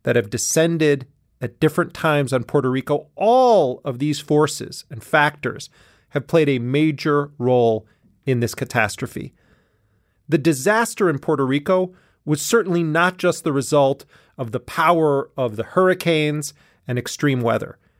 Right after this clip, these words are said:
It was also man-made. It is, in large part, the result of colonialist policies. Even before Hurricanes Maria and Irma hit Puerto Rico,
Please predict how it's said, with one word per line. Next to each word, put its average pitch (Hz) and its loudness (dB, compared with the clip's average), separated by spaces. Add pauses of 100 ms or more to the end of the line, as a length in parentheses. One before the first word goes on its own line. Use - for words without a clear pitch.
(440)
It 139 0
was 135 0
also 160 0 (300)
man-made. 127 0 (760)
It 160 0
is, 190 2
in 135 -6
large 196 0
part, 160 0
the 160 -2
result 151 0
of 160 -4
colonialist 123 -2
policies. - -4 (600)
Even 247 2
before 202 0 (240)
Hurricanes 160 0
Maria 151 2
and 120 -8
Irma 147 0 (200)
hit 185 -2
Puerto 139 0
Rico, 160 0